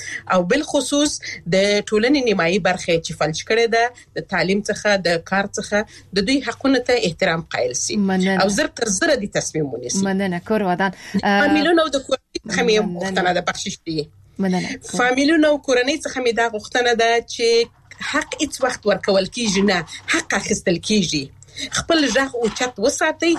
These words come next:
Speaker 1: بل اخره نتیجه ورکوي،
Speaker 2: مننه.
Speaker 1: ان شاء الله الرحمن.
Speaker 2: مننه. کور ودان. اه، اه، میرمن اوږۍ، تاسو هم ډېر لنډ راته وایئ چې یوازې یو څو ثانیې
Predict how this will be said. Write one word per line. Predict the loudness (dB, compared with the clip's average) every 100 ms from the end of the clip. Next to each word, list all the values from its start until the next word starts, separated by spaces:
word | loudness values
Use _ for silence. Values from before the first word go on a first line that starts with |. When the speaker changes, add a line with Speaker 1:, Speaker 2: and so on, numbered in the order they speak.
| -2 -2
Speaker 1:
بل | 0 0
اخره | 0 0 0
نتیجه | -2 -4 0 2
ورکوي، | 0 0 0 2
Speaker 2:
مننه. | 2
Speaker 1:
ان | 2
شاء | 0 -2
الله | 0 0
الرحمن. | 0 2 2
Speaker 2:
مننه. | 2 0
کور | 0 0 2
ودان. | 2 0
اه، | -2 -6 -8 0 2 4 4 2 2
اه، | 2 4
میرمن | 4 2 2 2
اوږۍ، | 0 0 0
تاسو | 0 0 2
هم | 2
ډېر | 2 2
لنډ | 2 2
راته | 2 0
وایئ | 0 0
چې | 2
یوازې | 2 2 2
یو | 0
څو | 0 -2
ثانیې | 2 2 4